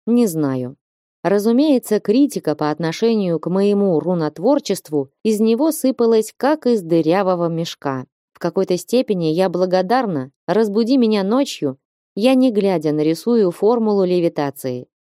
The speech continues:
Но через что мне пришлось для того пройти, лучше не вспоминать. Да вот вспоминаю одну студентку. Много-много лет назад, вас тогда и на свете не было.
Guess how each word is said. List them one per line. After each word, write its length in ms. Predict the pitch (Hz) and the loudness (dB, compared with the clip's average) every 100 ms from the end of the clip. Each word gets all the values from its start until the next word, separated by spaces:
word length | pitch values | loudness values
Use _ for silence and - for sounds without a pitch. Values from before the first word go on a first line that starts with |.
| _ | _
Но 160 | 175 175 | -4 -2
через 300 | 185 170 - | -2 -2 -4
что 320 | - 196 202 | -4 0 0
мне 280 | 165 156 151 | 0 -2 -2
пришлось 500 | 147 151 165 185 151 | -2 -2 0 0 -2
для 220 | 147 139 | -2 -2
того 300 | 151 147 160 | -2 -2 -2
пройти, 640 | - 135 131 - 233 214 _ _ _ | -2 -6 -6 -4 -2 -2 _ _ _
лучше 520 | 160 180 302 311 - | -2 2 2 0 -2
не 160 | 214 185 | 0 -2
вспоминать. 800 | - - 165 156 143 127 - - _ _ _ _ _ - | -4 -4 -2 -2 -2 -6 -10 -20 _ _ _ _ _ -6
Да 260 | 180 214 | 0 2
вот 280 | 226 302 311 | 2 0 -2
вспоминаю 760 | - - - 254 262 302 277 254 | -8 -10 0 2 4 4 4 4
одну 300 | 240 240 262 | 2 2 0
студентку. 920 | - 294 233 202 151 143 - 147 135 _ _ _ _ _ | 0 -2 0 0 0 -6 -4 -2 -2 _ _ _ _ _
Много-много 960 | 220 240 254 226 226 220 240 247 175 180 | 0 4 4 4 2 2 4 2 4 2
лет 260 | 196 185 | 2 0
назад, 580 | 180 180 190 269 - - _ _ _ | 0 -2 0 0 -2 -8 _ _ _
вас 280 | 160 175 165 | -4 -2 -2
тогда 460 | - 165 170 190 180 | -2 -2 0 0 2
и 120 | 175 | 0
на 140 | 180 | -2
свете 420 | 185 311 285 - | -4 -2 -2 -2
не 220 | 156 165 147 | -2 -2 0
было. 340 | 151 147 143 | 0 -2 -4